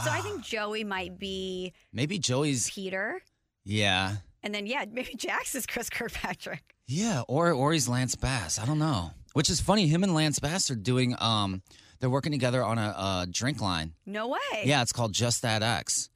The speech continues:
Speaker 2: Jax, you're welcome for the plug.
Speaker 1: <laughs> There
Speaker 2: So
Speaker 1: you
Speaker 2: it's,
Speaker 1: go.
Speaker 2: uh, so it's J A X for Jax, and
Speaker 1: Yeah.
Speaker 2: it's just that X, and it's,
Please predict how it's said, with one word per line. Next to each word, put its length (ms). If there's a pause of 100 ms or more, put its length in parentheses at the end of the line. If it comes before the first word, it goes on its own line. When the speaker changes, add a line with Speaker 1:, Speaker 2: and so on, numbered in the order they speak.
(200)
Speaker 2:
Jax, 280
you're 80
welcome 260
for 100
the 80
plug. 340 (240)
Speaker 1:
<laughs> 80 (400)
There 140
Speaker 2:
So 120
Speaker 1:
you 60
Speaker 2:
it's, 140
Speaker 1:
go. 80
Speaker 2:
uh, 100
so 220
it's 260 (140)
J 460
A 60
X 440
for 100
Jax, 400
and 100
Speaker 1:
Yeah. 60
Speaker 2:
it's 100
just 220
that 220
X, 280
and 80
it's, 220